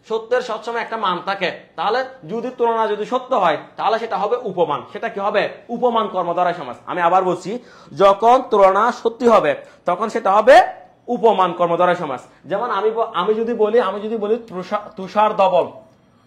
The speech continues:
তুষার ধবল, ধবল,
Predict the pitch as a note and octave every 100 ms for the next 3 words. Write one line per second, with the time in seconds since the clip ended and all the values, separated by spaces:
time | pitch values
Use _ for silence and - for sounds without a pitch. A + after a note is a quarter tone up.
0 | _ - F#3 F#3+ G#3+ A#3 A#3+ - - -
1 | E3 F#3 F3+ C3 A2+ - _ _ _ _
2 | _ _ _ _ _ _ _ _ _ _
3 | _ - C#3+ F3+ E3